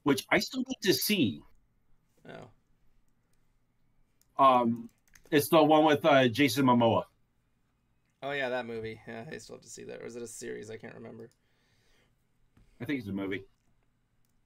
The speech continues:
Speaker 1: Um, Wonder Bread.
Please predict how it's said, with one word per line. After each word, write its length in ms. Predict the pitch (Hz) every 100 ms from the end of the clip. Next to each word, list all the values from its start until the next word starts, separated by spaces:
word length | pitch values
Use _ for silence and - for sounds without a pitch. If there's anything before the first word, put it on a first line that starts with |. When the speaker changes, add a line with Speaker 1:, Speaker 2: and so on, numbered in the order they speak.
| _ _ _ _ -
Speaker 1:
Um, 600 | 117 110 110 104 107 104 _ _ _ _ -
Wonder 400 | 92 165 185 127
Bread. 420 | 113 104 104 147